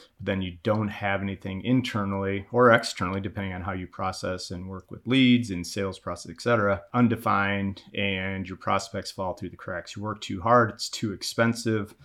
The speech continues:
from a customer acquisition standpoint not to have a process in place for when those, those customers do engage with you.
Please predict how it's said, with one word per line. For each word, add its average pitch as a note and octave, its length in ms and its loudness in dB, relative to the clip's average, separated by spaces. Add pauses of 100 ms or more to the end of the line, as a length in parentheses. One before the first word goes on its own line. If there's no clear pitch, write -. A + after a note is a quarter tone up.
(340)
from G2 140 -6
a F2+ 60 -6
customer G2+ 400 -4
acquisition A2+ 520 -2
standpoint G2 600 -4
not G#2 440 0
to G#2+ 240 -4
have G2+ 360 -2
a G2 140 -4
process G2 680 -4
in F#2 120 -8
place G#2+ 580 4 (360)
for A2 160 0
when G2+ 240 2
those, G2 460 2
those F#2+ 220 -8
customers F2+ 720 -6
do G2 560 -4 (100)
engage F2+ 500 -6
with F2 280 -16
you. F2 240 -12